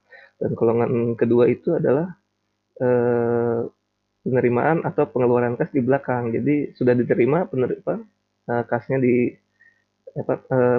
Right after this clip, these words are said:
pendapatannya sudah diterima, kasnya di belakang. Jadi yang harus diterima, jadi pendapatan yang harus diterima ini belum diterima dan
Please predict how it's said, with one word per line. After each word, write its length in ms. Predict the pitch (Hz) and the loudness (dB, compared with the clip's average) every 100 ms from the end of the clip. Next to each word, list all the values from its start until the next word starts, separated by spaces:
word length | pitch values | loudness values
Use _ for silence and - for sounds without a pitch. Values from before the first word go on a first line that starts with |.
| 117 | -2
pendapatannya 800 | 123 120 123 120 123 120 120 117 | 0 0 0 -2 -2 -2 -2 -2
sudah 180 | 123 117 | 0 0
diterima, 560 | - 120 123 165 180 - _ | 0 0 2 0 -2 -10 _
kasnya 400 | 120 - 151 165 - _ _ _ _ _ 202 _ - | -6 -4 -4 -4 -8 _ _ _ _ _ _ _ -10
di 60 | |
belakang. 480 | 113 110 - 117 113 _ _ _ _ _ _ _ _ | -6 -6 -8 -12 -12 _ _ _ _ _ _ _ _
Jadi 140 | - 143 127 | -2 0 0
yang 160 | 123 | -2
harus 160 | 120 131 | -2 -2
diterima, 960 | 123 - _ _ _ - 120 165 151 | -4 -6 _ _ _ -2 0 0 -4
jadi 160 | - 127 | -2 -4
pendapatan 420 | 135 127 117 120 120 | -2 -4 -2 -4 -4
yang 140 | 117 | -6
harus 240 | 120 117 120 | -4 -6 -4
diterima 480 | 127 123 127 156 175 | -4 0 0 0 -2
ini 140 | 180 | 0
belum 260 | 127 123 - | 0 0 -2
diterima 320 | 120 135 | -4 -2
dan 80 | 180 | -4